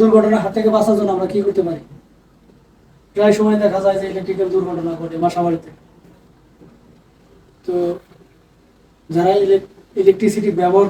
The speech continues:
করেন, একটু কষ্ট করে ভালো একজন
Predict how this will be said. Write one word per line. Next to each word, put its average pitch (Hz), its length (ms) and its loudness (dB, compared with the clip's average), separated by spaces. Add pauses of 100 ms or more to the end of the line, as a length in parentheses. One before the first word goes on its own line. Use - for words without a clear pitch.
করেন, 175 200 -2 (1000)
একটু 185 140 -6 (100)
কষ্ট 202 200 4 (120)
করে 170 160 0 (1000)
ভালো 165 260 0
একজন 185 160 0